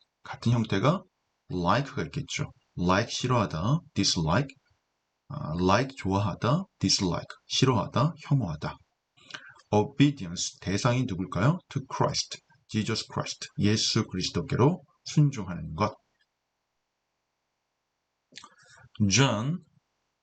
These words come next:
요한복음서 fourteen, 십사 장 twenty-one, 이십일 절 말씀.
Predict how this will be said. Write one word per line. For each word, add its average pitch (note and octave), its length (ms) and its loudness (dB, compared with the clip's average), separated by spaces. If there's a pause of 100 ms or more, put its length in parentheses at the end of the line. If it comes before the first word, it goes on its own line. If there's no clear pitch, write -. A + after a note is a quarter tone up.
요한복음서 G2+ 720 0 (880)
fourteen, G#2 760 2 (200)
십사 - 500 0
장 A2 400 0 (480)
twenty-one, F#2 680 0 (380)
이십일 G#2+ 500 -2
절 B2 260 -2
말씀. D#2+ 380 0